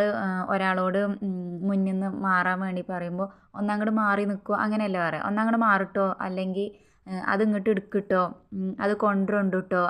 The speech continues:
അങ്ങനെ പറയാം ട്ടോ. എല്ലാത്തിൻ്റെയും ലാസ്റ്റ് ട്ടോ ട്ടോ എന്നുള്ളത് ഉണ്ടാകും ട്ടോ. എല്ലാ വീഡിയോയിലും പറഞ്ഞിട്ട് നിങ്ങൾക്ക് ബോറടിക്കുന്നുണ്ടോയെന്ന് അറിയില്ല, just ഒന്ന് പറഞ്ഞോന്നേ ഉള്ളൂ.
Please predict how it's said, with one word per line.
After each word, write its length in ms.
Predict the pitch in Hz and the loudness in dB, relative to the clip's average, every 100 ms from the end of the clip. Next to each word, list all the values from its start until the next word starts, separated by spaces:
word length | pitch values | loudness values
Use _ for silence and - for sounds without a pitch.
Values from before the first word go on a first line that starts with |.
| - | 0
അങ്ങനെ 360 | 196 202 202 202 | 0 0 0 -2
പറയാം 280 | 175 160 | 0 -2
ട്ടോ. 140 | 156 165 | -4 -6
എല്ലാത്തിൻ്റെയും 760 | 190 196 214 226 202 202 202 208 | -4 -2 -2 -2 -2 -4 -2 0
ലാസ്റ്റ് 460 | 185 185 - 214 - | 0 -2 -4 -10 -10
ട്ടോ 220 | - 202 226 | 0 2 2
ട്ടോ 180 | 208 202 208 | 0 2 4
എന്നുള്ളത് 380 | 202 202 180 214 | 2 2 2 4
ഉണ്ടാകും 440 | 233 185 165 165 | 4 4 0 -2
ട്ടോ. 180 | 165 185 - - - - | -4 -6 -6 -16 -20 -6
എല്ലാ 220 | 185 180 196 | 0 2 2
വീഡിയോയിലും 420 | 220 214 208 208 | 4 4 2 2
പറഞ്ഞിട്ട് 320 | 214 196 190 | 0 0 -2
നിങ്ങൾക്ക് 300 | 202 190 196 | -2 -2 0
ബോറടിക്കുന്നുണ്ടോയെന്ന് 760 | 190 175 170 170 190 185 180 175 | 2 0 -2 -4 -4 -4 -4 -4
അറിയില്ല, 280 | 165 170 208 | -6 -6 -6
just 340 | 190 185 - 214 | -6 -6 -6 -8
ഒന്ന് 140 | 202 | -4
പറഞ്ഞോന്നേ 500 | 202 170 165 170 180 | -2 -2 -2 -6 -6
ഉള്ളൂ. 220 | 170 170 | -4 -4